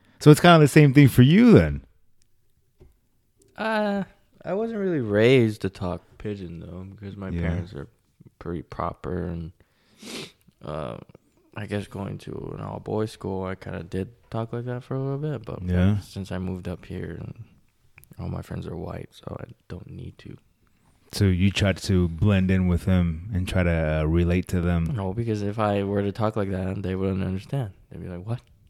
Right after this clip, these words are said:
Speaker 1: But I mean, still though, you would probably, you can, I guess you can tell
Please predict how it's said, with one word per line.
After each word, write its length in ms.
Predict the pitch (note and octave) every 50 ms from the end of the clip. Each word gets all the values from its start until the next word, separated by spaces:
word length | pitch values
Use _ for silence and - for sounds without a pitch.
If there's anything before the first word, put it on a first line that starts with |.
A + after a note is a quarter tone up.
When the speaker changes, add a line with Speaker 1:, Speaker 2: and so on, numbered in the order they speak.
| - -
Speaker 1:
But 200 | G2+ D#3 D#3+ D#3
I 60 | D#3
mean, 240 | D3 D3 D3 D3 C#3+
still 300 | - - - D#3+ F3 F3
though, 120 | A#2 G2+
you 180 | F#2 F2+ G2 A#2
would 140 | C3+ - -
probably, 680 | B2+ B2 A#2+ A#2 A2 G2 F#2+ F#2 E2+ D#2+ D#2 D#2 D#2 - _ _ _ _ - - -
you 300 | - C3 A#2 A#2 C3 A#2+
can, 200 | - B2 G#2 F#2+ - - - _ _ _ _ _ _ _ _ _ _ _ _ _ _ _ _ _ _ _ _ _ _
I 140 | A#2+ A2+ A2
guess 320 | G2 G2+ A2+ G2+ - -
you 80 | A#2+ A2+
can 160 | - A#2 G2 -
tell 800 | - - - - - - - G#2+ G2 F2+ E2 D#2 - - -